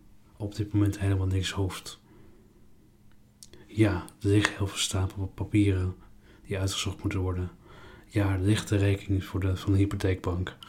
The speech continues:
Ja, de, de aanslag moet morgen betaald worden, dat klopt.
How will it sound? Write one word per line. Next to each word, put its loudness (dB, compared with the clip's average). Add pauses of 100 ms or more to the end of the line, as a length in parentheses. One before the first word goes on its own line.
(640)
Ja, 2
de, -4
de -2
aanslag 2
moet 2
morgen 0
betaald 0
worden, -2 (120)
dat -6
klopt. -6